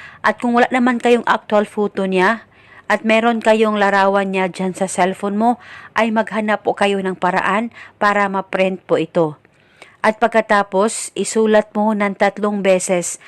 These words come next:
ang pangalan at apelido niya sa likod ng picture niya. At nang masulat mo na ito, kumuha ka lamang ng pula na tela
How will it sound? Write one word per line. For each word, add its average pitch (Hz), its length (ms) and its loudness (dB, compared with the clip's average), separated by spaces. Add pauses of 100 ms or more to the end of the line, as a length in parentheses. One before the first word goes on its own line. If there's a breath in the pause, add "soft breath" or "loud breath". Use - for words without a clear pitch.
(260 loud breath)
ang 214 160 0
pangalan 202 640 0
at - 240 -4
apelido 190 560 -4
niya 208 240 -2 (240 loud breath)
sa - 160 -2
likod 202 400 0
ng 190 240 -2
picture 180 480 -6
niya. 170 320 -2 (480 soft breath)
At 208 160 -4
nang 208 160 0
masulat 196 560 -2
mo 190 80 -4
na 180 80 -2
ito, 185 480 0 (400 soft breath)
kumuha 214 580 0
ka 202 140 -2
lamang 185 640 0
ng 190 240 -2
pula 185 320 0
na 175 160 -4
tela 165 480 -2